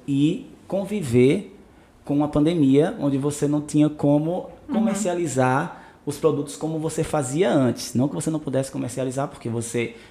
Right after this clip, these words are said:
Speaker 1: é uma super empreendedora e conseguiu ver a oportunidade no momento. Mas,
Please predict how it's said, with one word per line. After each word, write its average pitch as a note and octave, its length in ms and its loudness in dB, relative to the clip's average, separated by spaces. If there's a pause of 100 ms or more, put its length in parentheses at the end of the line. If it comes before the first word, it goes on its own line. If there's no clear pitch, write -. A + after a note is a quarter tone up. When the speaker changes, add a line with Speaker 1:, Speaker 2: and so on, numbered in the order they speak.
Speaker 1:
é A#2 60 -10
uma A#2 80 -6
super C#3 300 -4
empreendedora B2+ 760 0
e C3 120 -4
conseguiu C#3+ 680 -2 (140)
ver A#2+ 140 0
a C#3 40 4
oportunidade C3+ 680 -4
no C3+ 100 -4
momento. D3 420 -8
Mas, A#2+ 440 -6